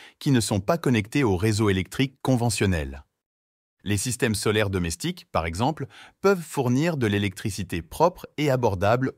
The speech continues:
aux communautés rurales qui n'ont pas accès à d'autres sources d'énergie. Cela peut améliorer les conditions de vie, favoriser le développement économique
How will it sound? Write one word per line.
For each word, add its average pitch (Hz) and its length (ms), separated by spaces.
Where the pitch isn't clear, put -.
aux 117 100
communautés 127 560
rurales 90 440
qui - 140
n'ont 123 180
pas 196 240
accès 156 380
à 123 80
d'autres 117 400
sources - 320
d'énergie. 107 600
Cela 98 320
peut 95 260
améliorer 123 560
les 92 140
conditions 101 420
de 87 120
vie, 98 300
favoriser 143 640
le 101 140
développement 120 560
économique 104 580